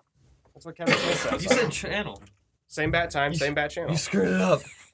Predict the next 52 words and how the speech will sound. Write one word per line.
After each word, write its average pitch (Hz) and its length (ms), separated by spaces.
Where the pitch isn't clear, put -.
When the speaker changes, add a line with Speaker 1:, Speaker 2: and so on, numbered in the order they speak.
Speaker 2:
We 151 100
gotta 156 160
Speaker 1:
I, 151 100
I 160 40
always 156 200
Speaker 2:
re-record 147 80
the 143 40
Speaker 1:
say 139 100
Speaker 2:
whole 135 120
Speaker 1:
that. 135 100
Speaker 2:
episode. 120 400
Uh, 123 60
Speaker 1:
'Cause - 80
Speaker 2:
do 139 100
Speaker 1:
we 180 60
Speaker 2:
you? 262 140
Speaker 1:
ripped 143 200
Speaker 2:
I - 20
Speaker 1:
off, - 160
'cause 165 100
we 170 80
ripped 175 200
off 175 180
Kevin 175 220
Smith. 139 360
Speaker 2:
Oh. 98 240
<laughs> 156 80
I 147 60
Speaker 1:
He 151 60
says 139 100
Speaker 2:
didn't 131 140
Speaker 1:
in 139 80
his 160 180
Speaker 2:
I 104 60
didn't 104 200
Speaker 1:
podcast. 107 140
Speaker 2:
do 113 120
that. 101 120
Speaker 1:
I 123 80
didn't 131 180
start 131 280
that. 80 180
Ben 110 140
started - 260
it, - 80
like, - 100
two - 100
years - 180
ago. - 100
Speaker 2:
Oh, 135 80
really? 131 280
Speaker 1:
Yeah. - 100